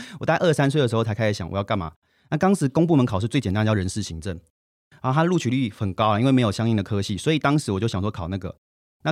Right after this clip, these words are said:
这边考我就找到一个公部门的做人事的，可是我发现公部门很无聊，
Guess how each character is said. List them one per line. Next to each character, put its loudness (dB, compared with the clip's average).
这 -8
边 2
考 0
我 0
就 -4
找 0
到 2
一 0
个 -6
公 0
部 0
门 2
的 -4
做 0
人 0
事 -6
的， -10
可 -4
是 4
我 2
发 4
现 2
公 4
部 4
门 4
很 2
无 -2
聊， -4